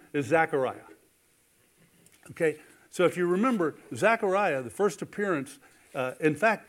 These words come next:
this is the first appearance of an angel in the Gospels, in the New Testament, okay?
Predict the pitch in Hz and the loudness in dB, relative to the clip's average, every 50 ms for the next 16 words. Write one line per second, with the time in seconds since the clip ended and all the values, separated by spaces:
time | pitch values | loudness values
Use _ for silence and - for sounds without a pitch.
0 | - _ 156 226 269 269 269 220 160 202 185 - 208 190 - - - - 208 220 | -18 _ -2 -2 0 0 -2 -4 -2 -4 -4 -2 -4 -4 -4 -8 -10 -8 -8 -6
1 | 208 180 - - - 151 156 151 160 165 175 170 143 156 147 - 160 156 151 143 | -6 -8 -8 -8 -6 -4 -4 -2 -2 -2 -2 -2 -4 -6 -6 -6 -6 -6 -4 -4
2 | 131 147 151 156 - - - - - - - _ _ _ _ _ _ _ _ _ | -4 -6 -6 -6 -8 -12 -16 -20 -20 -20 -20 _ _ _ _ _ _ _ _ _
3 | _ _ _ _ - 147 147 147 139 139 135 139 147 135 - - 120 104 104 113 | _ _ _ _ -4 -4 -2 0 0 -2 -2 -2 -4 -4 -4 -8 -12 -12 -12 -6
4 | - 160 170 170 | -2 0 0 0